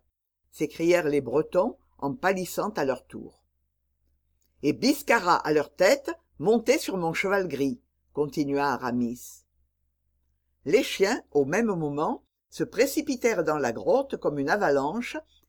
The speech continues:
et les profondeurs de la caverne s'emplirent de leurs cris assourdissants. « Ah, diable ! » fit Aramis, reprenant tout son sang-froid à la vue de ce danger, certain, inévitable. «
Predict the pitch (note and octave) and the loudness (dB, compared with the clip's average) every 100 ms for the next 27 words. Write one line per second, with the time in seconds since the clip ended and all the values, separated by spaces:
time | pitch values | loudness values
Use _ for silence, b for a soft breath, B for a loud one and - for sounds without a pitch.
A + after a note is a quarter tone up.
0 | _ - E3 D#3+ - C4+ C#4 B3 G#3 E3+ | _ 2 2 2 0 0 0 0 0 0
1 | C#3+ C#3+ - E3 D3+ E3 A3+ C#4 - - | 0 0 -2 -2 0 0 0 -4 -6 -4
2 | F3 D#3+ D#3+ A3 A#3 D#3 D3 - - A3 | -4 -4 -4 -2 2 2 0 -6 -6 -4
3 | G3 C#3 - D#3+ B2+ - - - - _ | -4 -8 -10 -6 -6 -8 -10 -12 -14 _
4 | _ _ _ _ _ _ _ _ _ _ | _ _ _ _ _ _ _ _ _ _
5 | _ _ _ - A3 D#3 C#3 A3+ C4+ C#3+ | _ _ _ 6 6 6 2 6 6 4
6 | B2+ - _ _ _ - G3+ F#3 D#3+ D#3+ | -2 -6 _ _ _ -8 2 2 4 0
7 | D#3+ G#3+ F3 D3+ - D#3 D#3+ - G3+ - | 0 -2 -2 -4 -2 -4 -4 -6 -8 -6
8 | F3 - C3 B2+ - F3 - _ _ D#3+ | -8 -8 -10 -10 -4 -2 -2 _ _ 2
9 | F3 C3+ G3 A#3 A3+ F#3+ D3+ C#3+ C#3 C#3 | 2 2 -2 -2 0 2 2 2 0 2
10 | G3 - - - A3 - - F3+ B3 - | 0 0 -12 -6 -6 -2 0 0 -2 -4
11 | G3 G3+ D3+ D3+ G#2 G2+ F#2 A#2+ | -2 -2 -2 -4 -4 -4 -6 -12